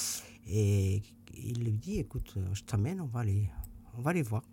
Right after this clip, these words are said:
Donc, il est parti là-bas voir.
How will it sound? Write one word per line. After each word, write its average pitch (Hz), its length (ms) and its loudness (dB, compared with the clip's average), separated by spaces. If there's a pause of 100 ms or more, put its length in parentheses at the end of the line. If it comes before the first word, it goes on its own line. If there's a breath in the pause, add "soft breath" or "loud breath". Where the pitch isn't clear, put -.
(760 loud breath)
Donc, 127 160 6
il 113 100 6
est 117 60 4
parti 101 480 0
là-bas 98 340 2 (160)
voir. 185 220 -4